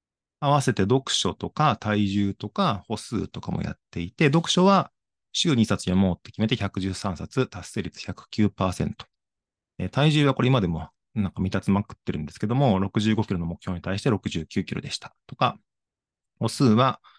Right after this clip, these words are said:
八千歩の目標、一日八千歩の目標に対して百十二パーセントだよなんてことを、これを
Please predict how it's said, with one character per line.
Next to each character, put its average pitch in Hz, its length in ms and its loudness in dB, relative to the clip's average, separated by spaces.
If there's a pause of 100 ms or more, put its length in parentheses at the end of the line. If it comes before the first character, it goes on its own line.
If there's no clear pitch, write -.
(240)
八 113 100 0
千 104 260 4
歩 104 120 2
の 104 60 6
目 101 180 4
標、 107 160 0
一 - 80 -2
日 139 160 2
八 123 80 2
千 131 220 2
歩 127 100 0
の 123 60 4
目 120 160 2
標 117 180 2
に 113 80 2
対 110 220 0
し - 80 -16
て 151 260 -6 (400)
百 - 180 -6
十 98 140 -2
二 92 140 -6
パ 101 140 -4
ー 92 40 -2
セ 104 120 -4
ン 98 40 -4
ト - 100 -10
だ 87 80 -8
よ 113 300 -2 (140)
な 101 100 -4
ん 85 60 -8
て - 80 -20
こ - 100 -20
と 87 160 -6
を、 85 80 -6
こ - 120 -4
れ 127 60 2
を 127 260 2